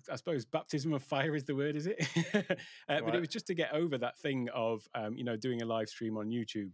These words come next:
Speaker 1: Um, and, uh, there was nobody watching, obviously, 'cause I had zero subscribers, and it
Speaker 2: Yeah.
Speaker 1: was just, it was just me. Uh, but then that then gave me a bit of comfort that, you know, oh,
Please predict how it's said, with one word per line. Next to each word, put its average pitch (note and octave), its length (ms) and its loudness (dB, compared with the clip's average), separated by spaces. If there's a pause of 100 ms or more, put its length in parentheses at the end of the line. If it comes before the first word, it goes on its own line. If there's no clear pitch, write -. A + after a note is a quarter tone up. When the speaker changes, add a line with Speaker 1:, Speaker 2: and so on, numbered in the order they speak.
Speaker 1:
Um, A2 360 -2 (340)
and, A2 460 -2
uh, A2 340 -2
there B2+ 80 -4
was C3+ 120 -4
nobody D#3 280 -2
watching, B2+ 340 -4
obviously, G#2 400 -4
'cause A#2 160 -4
I A2+ 80 -2
had G#2 220 -2
zero B2+ 300 0
subscribers, A2 760 -4 (100)
and G#2+ 480 -2
it A2+ 80 -8
Speaker 2:
Yeah. A2 40 -8
Speaker 1:
was G#2+ 120 -6
just, - 460 -8
it B2 80 -4
was A2 100 -6
just G#2+ 140 -6
me. A#2 260 -2 (320)
Uh, A#2 240 0
but C3 140 -4
then C3 320 -2 (100)
that C3+ 200 -4 (100)
then A#2+ 300 -4
gave A#2 240 -2
me A#2 160 -2
a A2 60 -2
bit G#2 240 -8
of A2+ 180 -10 (260)
comfort A2+ 440 -2
that, A#2+ 180 -4
you B2+ 80 -4
know, A2 160 0
oh, G#2+ 280 0